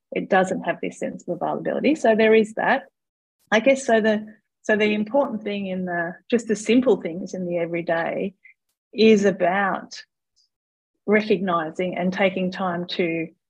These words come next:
to wonder what is happening for your child. Like, what is, what is it that they're communicating to me at this time? So if they're crying or if they're acting out in some way,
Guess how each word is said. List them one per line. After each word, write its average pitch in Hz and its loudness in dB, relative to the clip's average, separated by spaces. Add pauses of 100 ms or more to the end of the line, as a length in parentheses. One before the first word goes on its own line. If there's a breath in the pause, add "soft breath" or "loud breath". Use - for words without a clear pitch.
(360)
to 214 4
wonder 185 6
what 175 4 (120)
is 185 -8
happening 175 -4
for - -4
your 160 -2
child. - -8 (260)
Like, 180 -4 (200)
what 208 6
is, 208 2 (400)
what 214 6
is 214 4
it 214 -4
that 170 -6
they're 180 0
communicating 180 -6
to - -12
me 170 -2
at 165 -2
this 175 -6
time? 175 -4
So 185 0
if 180 0
they're 170 0 (420)
crying 170 0
or 170 2
if 180 -4
they're 165 -2
acting 190 -2
out 190 2
in 165 -6
some 165 -10
way, 160 -8